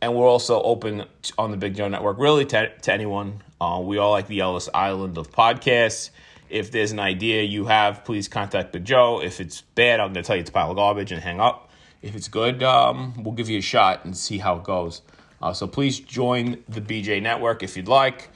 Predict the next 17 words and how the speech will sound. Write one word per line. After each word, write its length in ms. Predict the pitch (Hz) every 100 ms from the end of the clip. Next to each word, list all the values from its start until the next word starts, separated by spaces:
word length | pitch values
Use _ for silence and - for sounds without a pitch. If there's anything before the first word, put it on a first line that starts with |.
| - _ -
Again, 260 | 120 113
for 120 | 107
anyone 360 | 110 107 104 107
listening 560 | 113 - 123 113 107 - - _ _ _ _ - -
on 340 | 113 110 104
Spotify 720 | 98 - 110 104 104 101 98
or 680 | 90 92 90 87 82 85 82 - _ _ _ _
Apple, 480 | 117 123 123 120 120 _ -
nothing 260 | 127 127
will 80 | 104
change. 380 | - 67 71 - _ _ _ _ -
Uh, 200 | 78 80
you'll 120 | 90
just 200 | 95 92
get 220 | 92 -
the 140 | 95 90
same 440 | - 107 95